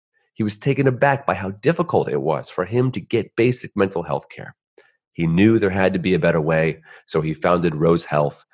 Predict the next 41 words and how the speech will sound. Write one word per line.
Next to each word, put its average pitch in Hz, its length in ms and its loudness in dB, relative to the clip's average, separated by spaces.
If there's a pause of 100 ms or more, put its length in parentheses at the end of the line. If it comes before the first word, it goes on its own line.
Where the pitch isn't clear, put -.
(260)
and 78 160 -4
got 69 200 -4
to 76 60 -8
work. 90 360 0 (500)
But 151 120 2
here's 220 260 -2
where 120 160 -2
Kavi's 113 420 -2
story 104 420 -2
is 87 140 -4
unique, 90 480 -4
at 71 140 -2
least 85 240 -6
in 82 100 -2
my 98 140 0
opinion. - 420 -4 (640)
Rather 160 180 4
than 175 160 2
stick - 320 2
with 127 140 -4
the - 40 -4
basics 107 560 2
of 107 120 -8
teletherapy 90 840 0
and 80 140 -6
wellness 87 420 2
tips, - 440 -6 (360)
Kavi 135 360 2
and 131 80 4
his 120 200 2
team 113 380 0
went 139 220 4
to 139 100 2
the 127 100 -2
lab 80 380 2
and 85 160 -4
cooked - 340 0
up 85 240 0
a 92 120 2
high-tech 127 680 -2
approach - 460 -2